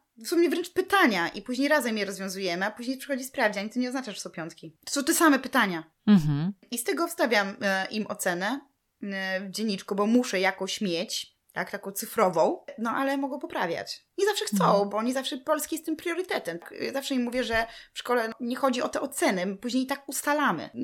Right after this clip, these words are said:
Speaker 1: co robimy razem. Bardziej mi chodzi o taki indywidualny rozwój.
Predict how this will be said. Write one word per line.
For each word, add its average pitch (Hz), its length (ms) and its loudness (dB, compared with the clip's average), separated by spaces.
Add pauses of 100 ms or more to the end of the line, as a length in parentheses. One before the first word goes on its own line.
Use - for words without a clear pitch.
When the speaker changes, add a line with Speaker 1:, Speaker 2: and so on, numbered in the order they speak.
Speaker 1:
co - 100 -6
robimy 180 320 -6
razem. 160 260 -6
Bardziej 220 240 0
mi 226 60 -10
chodzi 233 180 -6
o 240 40 -4
taki 240 200 -12
indywidualny 240 580 -2
rozwój. - 480 -6